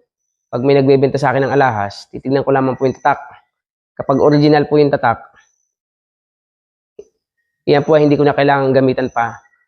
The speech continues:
ng asido. Kaya napakahalaga na tayo ay marunong tumingin ng original na tatak. So, yun po ang aking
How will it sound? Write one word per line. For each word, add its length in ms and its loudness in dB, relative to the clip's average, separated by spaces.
ng 400 -4
asido. 640 0
Kaya 160 2
napakahalaga 800 0
na 80 -8
tayo 400 0
ay 80 0
marunong 720 0
tumingin 480 -2
ng 220 -2
original 640 -2
na 320 -2
tatak. 400 -4
So, 160 0
yun 180 2
po 140 2
ang 160 2
aking 560 0